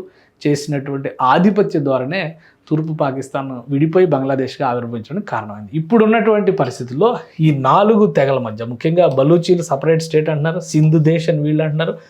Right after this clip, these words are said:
పష్తూన్లు కూడా ఇప్పుడు ఖైబర్ పఖ్తూన్వా అనేటువంటి స్టేట్ విడిపోయి ఆఫ్ఘనిస్తాన్లో కలవాలని లేదా ఇండిపెండెంట్గా ఉండాలనేటువంటి చర్చ.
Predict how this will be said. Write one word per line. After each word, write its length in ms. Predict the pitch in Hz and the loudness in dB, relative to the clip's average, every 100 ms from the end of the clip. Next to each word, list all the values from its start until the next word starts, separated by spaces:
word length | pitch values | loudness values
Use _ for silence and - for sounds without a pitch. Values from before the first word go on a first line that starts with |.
| _ _ _ | _ _ _
పష్తూన్లు 460 | 160 160 220 214 202 165 | 0 2 4 4 6 4
కూడా 160 | 180 156 - - _ - | 4 2 0 -10 _ -6
ఇప్పుడు 180 | 139 147 - | 0 0 2
ఖైబర్ 340 | 151 165 190 - | 2 4 2 0
పఖ్తూన్వా 480 | 160 - 180 165 160 151 | -4 2 2 4 2 2
అనేటువంటి 500 | 147 143 147 143 139 - _ _ - | 0 -2 -2 -2 -6 -8 _ _ -2
స్టేట్ 240 | 160 170 143 | 0 2 2
విడిపోయి 360 | 143 175 185 175 | 2 2 4 4
ఆఫ్ఘనిస్తాన్లో 580 | 147 147 160 151 147 147 143 | 2 2 0 0 -2 0 0
కలవాలని 380 | 131 135 135 135 | 0 0 -2 -4
లేదా 140 | 135 143 | -2 -2
ఇండిపెండెంట్గా 560 | 135 143 151 151 139 135 127 | 0 0 2 0 -2 -4 -6
ఉండాలనేటువంటి 560 | 123 123 120 120 175 160 | -6 -8 -8 -6 -4 -4
చర్చ. 160 | 117 | -6